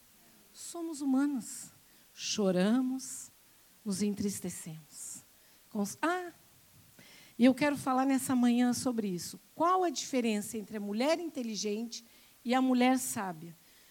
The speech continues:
Quando o Senhor começou a falar comigo sobre isso, mulher inteligente e mulher sábia, porque muitas vezes nós pensamos que inteligência é igual a sabedoria, e sabedoria é inteligência, e pensamos que uma pessoa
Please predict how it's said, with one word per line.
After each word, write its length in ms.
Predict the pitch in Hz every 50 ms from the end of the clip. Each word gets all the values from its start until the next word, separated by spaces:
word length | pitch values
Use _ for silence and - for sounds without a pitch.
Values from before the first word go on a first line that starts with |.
| - - - -
Quando 200 | - - - -
o 20 |
Senhor 260 | - - 392 359 349
começou 380 | - - 320 302 302 - - 302
a 20 |
falar 240 | - - 285 277 277
comigo 400 | 277 - 254 247 247 247 220 226
sobre 540 | - - - 226 220 208 208 202 196 - -
isso, 480 | - 220 233 285 302 269 - - 226 - - _ -
mulher 340 | 233 208 226 233 247 269 294
inteligente 680 | 311 285 - 262 247 240 233 202 202 208 196 196 -
e 40 | 220
mulher 260 | 208 208 202 202 208 196
sábia, 440 | - - - 277 294 269 233 220 185 - - - - - - _ _ _ _ _ _ _ _ _ _ _ _ _ _ _
porque 200 | - - - 392
muitas 380 | 370 381 392 381 392 349 254 247
vezes 420 | 269 311 330 339 330 269 254 247
nós 220 | 247 269 269 269 -
pensamos 580 | - 277 262 240 - - 277 269 269 254 262
que 140 | - - 262
inteligência 800 | 254 262 247 - 262 240 226 196 - 233 233 247 247 - - 247
é 20 |
igual 200 | 233 214 233 240
a 40 | 233
sabedoria, 680 | 233 - 247 208 214 220 196 220 208 196 190 185 185
e 80 | 180 185
sabedoria 800 | 175 - - 233 214 214 220 196 190 208 202 220 233 247 254 233 - - - - - -
é 140 | 247 254
inteligência, 720 | 262 262 254 277 254 247 240 220 185 208 190 190 196 - 254
e 20 | 226
pensamos 480 | 254 254 240 - - 269 277 277 277
que 100 | 277 -
uma 200 | 277 277 277 277
pessoa 460 | 269 277 294 262 - - 262 247 285